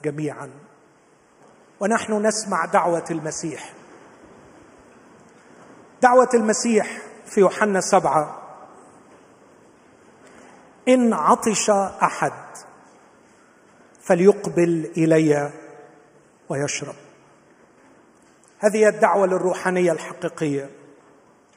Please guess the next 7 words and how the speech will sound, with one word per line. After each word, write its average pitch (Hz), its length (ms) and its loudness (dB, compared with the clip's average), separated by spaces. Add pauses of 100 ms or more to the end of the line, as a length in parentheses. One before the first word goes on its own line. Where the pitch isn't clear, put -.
(840)
إن 262 220 2
عطش 226 520 0
أحد، 202 840 -2 (640)
عطشان 165 440 -4
للروحانية، 151 840 -4 (1900)
عطشان 180 360 -2
للخروج 170 720 -2